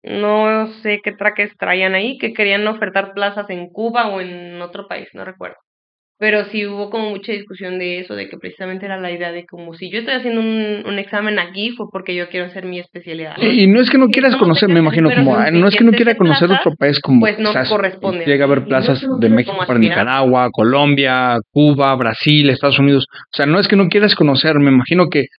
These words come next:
Speaker 2: imagínense que te vas a otro país con una beca o, o, pues sí, de dos mil cuatrocientos pesos al mes. No mames. Eh, estoy hablando del servicio social, sí, no me quiero confundir. La estoy cagando, vato.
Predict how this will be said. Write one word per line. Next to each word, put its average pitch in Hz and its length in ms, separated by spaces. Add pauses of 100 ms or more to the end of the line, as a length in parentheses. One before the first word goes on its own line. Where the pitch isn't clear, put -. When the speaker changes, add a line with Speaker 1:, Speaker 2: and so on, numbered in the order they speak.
Speaker 2:
imagínense 233 800
que 190 120
te 180 120
vas 185 220
a 220 60
otro 180 260
país 208 440
con 170 200
una 190 280 (120)
beca 185 640
o, 139 840
o, 123 520 (100)
pues 160 160
sí, 165 160
de 160 120
dos 160 180
mil 180 180
cuatrocientos 175 460
pesos 180 240
al 151 180
mes. 151 360 (500)
No 160 180
mames. 160 800 (1600)
Eh, 208 260
estoy 214 220
hablando 220 260
del 202 100
servicio 190 260
social, 175 240
sí, 170 140
no 175 80
me 175 100
quiero 175 160
confundir. 143 580
La 120 220
estoy 135 260
cagando, 143 640
vato. 107 400